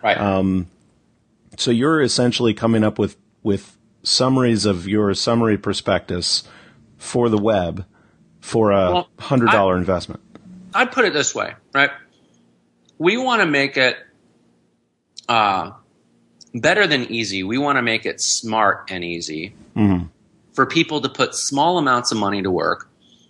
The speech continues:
Speaker 1: you know, that's adequately diversified. And in fact, we wanna make it fun, right? So if, you know, it should be like the web itself. If there's one point of failure, it shouldn't ruin the whole system,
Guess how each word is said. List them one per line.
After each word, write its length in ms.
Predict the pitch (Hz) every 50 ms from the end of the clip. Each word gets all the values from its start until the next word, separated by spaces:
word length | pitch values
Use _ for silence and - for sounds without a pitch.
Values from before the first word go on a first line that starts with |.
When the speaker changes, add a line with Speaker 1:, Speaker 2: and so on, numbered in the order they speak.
| _ _ _ _ _ _ _ -
Speaker 1:
you 80 | - 113
know, 160 | 110 104 104
that's 320 | 101 104 101 101 - - -
adequately 520 | - 117 131 151 151 - - 123 - 120 120
diversified. 880 | 107 107 87 92 90 87 - - - - 85 80 80 82 82 90 - -
And 240 | 127 131 131 - - -
in 100 | - 190
fact, 300 | 214 - - - - -
we 100 | 151 175
wanna 220 | 208 240 247 190 147
make 200 | 135 127 - -
it 80 | -
fun, 360 | - - 214 208 135 85 - - - _ -
right? 220 | - 117 120 -
So 340 | - - 143 139 131 123 123 - - _ _ _ _ _ _ _ _ _ _ _ _ _ -
if, 200 | 147 143 - - - -
you 80 | - 160
know, 160 | 131 104 -
it 140 | - 147 151
should 220 | - - 226 226 190
be 80 | 220 208
like 240 | 180 160 151 -
the 80 | - 127
web 220 | 117 117 110 104
itself. 460 | - - - - - 98 76 65 - -
If 160 | - - - -
there's 200 | 135 127 - -
one 360 | 104 104 113 139 160 175 175
point 260 | - - 170 160 151
of 100 | 143 139
failure, 380 | - 110 107 110 113 120 123 127
it 160 | - 110 107
shouldn't 420 | - - - 139 - 127 120 104 104 107
ruin 380 | 101 117 120 120 113 107 104
the 80 | 101 98
whole 220 | 92 - 98 92
system, 380 | - - 85 82 - - - -